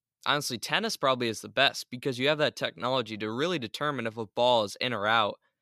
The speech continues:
Um, I think the N H L just needs that for offsides. It's costing teams games. And honestly, it sounds a little weird because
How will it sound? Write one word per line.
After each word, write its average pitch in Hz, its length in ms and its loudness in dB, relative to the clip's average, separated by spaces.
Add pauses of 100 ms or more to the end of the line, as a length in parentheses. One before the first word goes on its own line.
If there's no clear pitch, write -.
(400)
Um, 110 300 0
I 131 120 0
think 175 220 -6
the 160 140 0
N 160 80 0
H 165 180 -2
L 160 100 0
just 139 200 -8
needs 135 180 -6
that 139 140 0
for 135 140 -2
offsides. 127 560 0
It's 98 120 -14
costing 135 420 -2
teams 135 300 -6
games. 110 480 -4 (520)
And 117 320 -2
honestly, 156 560 0 (720)
it 117 160 -6
sounds 156 300 -2
a 160 40 -2
little 143 380 0
weird 120 320 -4
because 104 500 -6